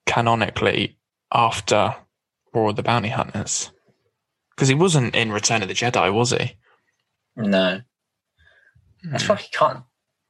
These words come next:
Speaker 2: I feel like just murking him on a, like, a, a, a small moon somewhere, like, off a random fight would have just been a bit disappointing.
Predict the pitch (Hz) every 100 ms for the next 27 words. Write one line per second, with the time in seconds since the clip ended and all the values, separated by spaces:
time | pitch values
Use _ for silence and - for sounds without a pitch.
0 | - - 151 98 110 104 107 117 120 90
1 | 90 90 90 87 90 87 - - - -
2 | - 92 - - 98 95 95 95 90 90
3 | - 87 82 92 - _ - - _ -
4 | - - - - 95 92 90 90 - 90
5 | 85 90 90 - 90 92 98 92 92 92
6 | 92 95